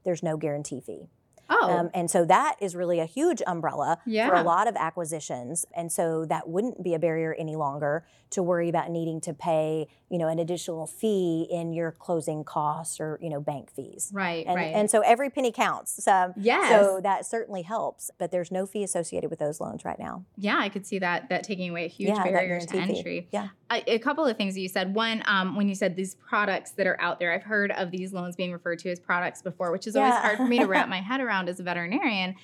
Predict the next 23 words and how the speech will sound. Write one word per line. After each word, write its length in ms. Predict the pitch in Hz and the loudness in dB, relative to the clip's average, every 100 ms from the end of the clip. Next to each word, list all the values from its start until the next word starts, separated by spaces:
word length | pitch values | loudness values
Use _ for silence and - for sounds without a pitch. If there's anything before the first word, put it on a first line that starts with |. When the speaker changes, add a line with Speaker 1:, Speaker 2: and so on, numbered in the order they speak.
| - - | -20 0
Speaker 2:
And 120 | 285 | 4
then 140 | 311 302 | 6 6
what 140 | - | 2
you 80 | 220 | -2
said 240 | 214 196 | -2 -2
just 280 | 190 185 185 | -2 -4 -2
there 280 | 175 175 170 | -2 0 0
about 360 | 175 170 170 | 0 2 2
it's 160 | 196 - | 0 -2
not, 380 | 208 202 202 - | 2 4 2 0
you 100 | 196 | -2
know, 100 | 175 | 0
we 100 | 190 | 0
don't 160 | 208 | 0
expect 360 | 190 - 180 - | -2 -4 -6 -4
you 80 | 175 | -4
to 60 | 165 | -2
understand 600 | 170 170 175 277 339 226 | -2 -6 -4 -2 2 2
everything. 520 | 196 196 214 196 190 | 0 -2 -2 -2 -2
You 60 | |
know, 100 | 180 | -2
that's, 280 | 180 180 - | -2 -4 -4
that's 340 | - 185 - | -4 -4 -6